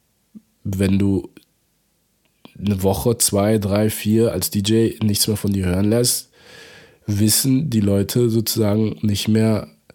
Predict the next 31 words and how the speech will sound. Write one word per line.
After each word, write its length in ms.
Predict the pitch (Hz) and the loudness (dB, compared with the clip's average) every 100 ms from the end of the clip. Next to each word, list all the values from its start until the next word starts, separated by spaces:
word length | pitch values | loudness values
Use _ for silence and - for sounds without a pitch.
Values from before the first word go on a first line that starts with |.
| _ _ _ _ _ _ _ _ _ _ _ - | _ _ _ _ _ _ _ _ _ _ _ -10
w-, 220 | 101 - | -8 -8
so, 520 | 107 113 113 110 101 - _ _ _ _ _ _ _ _ | -4 0 4 4 2 -6 _ _ _ _ _ _ _ _
was 300 | 87 110 - | -4 -2 0
du 80 | 120 | 0
machst. 320 | 143 165 - | 0 0 -2
Also 160 | 104 113 | -2 0
natürlich, 440 | 113 - 165 110 | 0 0 -2 0
die 160 | 110 110 | 0 0
wissen, 240 | 135 120 | 0 0
du 80 | 104 | 0
bist 280 | 104 - 120 | -2 -2 0
D 100 | 156 | 0
J, 520 | 135 139 135 131 - | 2 2 4 2 -2
du 280 | 175 113 104 | -6 -4 -2
wissen, 580 | 123 - 117 107 - - _ - | 0 0 0 0 -2 -10 _ -6
dass 200 | 107 - | -6 -2
du 400 | 107 104 104 - | -2 -2 -4 -8
gut 180 | - 123 | -4 -2
aufgelegt 520 | - 151 131 131 131 | 0 0 2 0 0
hast, 200 | 123 113 | -2 -2
die 60 | 113 | 0
haben 120 | 117 | 0
dich 120 | 117 | 0
ja 80 | 120 | 0
in 100 | 117 | 2
Erinnerung, 580 | 120 127 143 135 135 131 - - - - - - | 2 2 2 2 0 -2 -8 -20 -20 -20 -20 -8
aber 340 | - 123 131 123 | -2 0 2 2
du 200 | 113 113 120 113 | 2 0 0 -2
gibst 320 | - 160 - - | 0 0 -2 -2
sozusagen 920 | 131 131 120 123 131 131 135 - - _ - | 0 0 0 0 0 -2 -4 -6 -14 _ -4
damit 640 | 110 117 127 127 127 | 0 2 4 2 0